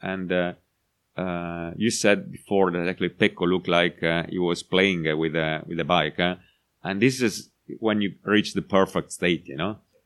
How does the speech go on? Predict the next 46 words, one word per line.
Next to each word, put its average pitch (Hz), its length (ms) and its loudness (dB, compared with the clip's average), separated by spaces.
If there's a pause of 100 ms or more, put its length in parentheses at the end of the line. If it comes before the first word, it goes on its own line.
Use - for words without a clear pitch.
(220)
uh, 82 420 -4 (120)
on 95 260 -10
which 95 260 -4
the 92 140 -2
rider 95 260 4
confidence 90 560 -2
is 92 140 -4
so 87 140 0
high, 120 260 2 (360)
and 101 200 0
the - 160 -4
effort 107 380 0 (140)
you 90 120 -6
need 95 300 -2
to 98 60 -4
put, 104 460 -2
uh, 92 220 0 (100)
in 95 140 -4
riding, 87 480 2
uh, 82 160 0 (460)
is 98 140 -6
not 92 200 0
dramatic. 90 480 0
And 76 140 -10
so 82 360 0
he's 101 360 -4
kind 98 220 -2
of 90 80 0 (200)
being 95 200 -2
able 95 200 2
to - 160 -10
change 98 320 -2
direction 90 440 2
pretty 90 280 -4
quickly. 110 540 0 (260)
He's 95 160 -6
able 92 300 2
to 90 120 -8
turn 90 420 2
in, 90 300 -2
uh, 87 80 0
where 87 160 2
he 85 80 2
wants. 104 480 2
Uh, 101 200 4 (400)
uh, 90 360 0